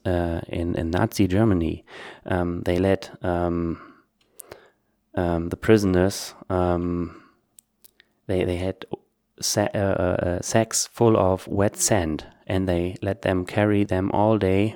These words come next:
from one side to the camp to the other side and then back. It's pu-, pure torture, and even much worse and much more evil methods they used just to break people. And when you, when you think about that,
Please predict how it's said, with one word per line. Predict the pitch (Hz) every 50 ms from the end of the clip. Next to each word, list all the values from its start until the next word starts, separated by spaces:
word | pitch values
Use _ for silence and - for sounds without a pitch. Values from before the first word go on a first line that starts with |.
| - -
from | _ - - 104 98 101
one | 101 98 104 110
side | - - 101 101 -
to | - 107
the | 98 104
camp | - - 98 92 98 95
to | - - 98
the | 90 90 90
other | 90 90 95 90 -
side | - - - 90 87 87 87 - - -
and | 90 85 82
then | 90 85 87 87 85
back. | 87 87 80 78 78 -
It's | - - - -
pu-, | _ - - 139
pure | - - - - 151 147
torture, | 147 - - 147 135 123 - - - - - - - - - - - - - - - -
and | - 101 90 -
even | 110 107 101 101 95 95 98 90
much | 90 104 107 104 - - - - - - - - - _ _ -
worse | 107 92 90 101 110 110 - -
and | - 90 90 95 101 -
much | 98 98 98 - -
more | 104 101 101 95 90 90 -
evil | 98 98 95 87 87 82
methods | 85 87 87 87 - 90 87 - - - - - - - - _ -
they | 90 85
used | 82 82 87 87 87 82 - - - - -
just | 104 98 90 - -
to | -
break | 87 80 87 90 82 - -
people. | - - 85 - - - - - - _ - - - - - - - - - _ -
And | 98 95 98
when | 98 101
you, | 104 110 117 -
when | - 101 101 104
you | 101 98 98 104 - - -
think | - 117 120 -
about | 107 98 - 95 92 90 92 110
that, | 95 101 110 - - -